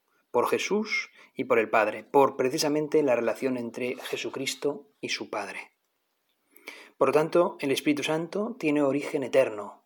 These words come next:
y una misión también en este mundo, una misión temporal, para guiar a su Iglesia, a los apóstoles, a su Iglesia, para guiarlos hacia el Padre y al Hijo, y para revelarnos lo que es la verdad,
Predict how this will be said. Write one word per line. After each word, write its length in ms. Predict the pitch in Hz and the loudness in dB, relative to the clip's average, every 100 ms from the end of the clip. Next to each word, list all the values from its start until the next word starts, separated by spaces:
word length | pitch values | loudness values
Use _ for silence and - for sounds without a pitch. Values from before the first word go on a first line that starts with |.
| - | -8
y 180 | 139 | -4
una 180 | 151 170 | -2 0
misión 680 | 165 147 - 170 202 208 - | -2 -4 -4 -2 -2 -4 -4
también 460 | 147 117 135 180 233 | -2 0 -2 -2 -4
en 140 | 131 | -6
este 200 | 143 - | -4 -2
mundo, 420 | 123 143 110 107 - | -2 -2 -2 -4 -4
una 140 | 160 | -2
misión 340 | 151 - 156 147 | 0 0 0 0
temporal, 600 | 117 113 123 113 101 - _ _ _ _ - | 0 2 2 2 -2 -18 _ _ _ _ 2
para 240 | 123 120 | 4 4
guiar 260 | 117 139 175 | 4 4 4
a 60 | |
su 140 | - 131 | 2 0
Iglesia, 600 | 120 139 - 107 104 - _ - | 2 2 0 -6 -10 -18 _ -8
a 80 | 117 | -4
los 80 | |
apóstoles, 480 | 117 151 147 110 107 | 0 2 2 -2 -4
a 40 | 113 | -4
su 120 | 120 | 0
Iglesia, 520 | 127 147 120 107 - - - - - - - | 2 2 0 -6 -10 -20 -20 -20 -20 -20 -2
para 180 | 127 123 | 2 4
guiarlos 440 | 139 156 185 180 | 6 6 4 4
hacia 260 | 131 - 127 | 0 0 -2
el 80 | - | 2
Padre 320 | - 135 107 | 2 2 -2
y 120 | 110 | 0
al 80 | 117 | 2
Hijo, 320 | 147 - 107 - - _ _ _ _ - - - - - | 2 -2 -8 -10 -20 _ _ _ _ -20 -20 -20 -16 2
y 440 | 151 147 147 - _ _ - - - | 2 4 -2 -10 _ _ -14 -6 2
para 680 | 127 120 120 120 123 - - | 6 6 6 4 2 -2 -12
revelarnos 1000 | 127 127 123 117 131 156 160 165 170 - - | -8 -4 0 2 2 2 0 -6 -6 -10 -10
lo 300 | 135 117 - | -6 -6 -4
que 140 | 135 | -4
es 220 | 131 - - | -2 -4 -6
la 200 | 113 104 | -6 -6
verdad, 440 | 107 110 101 - | -2 -2 -2 -8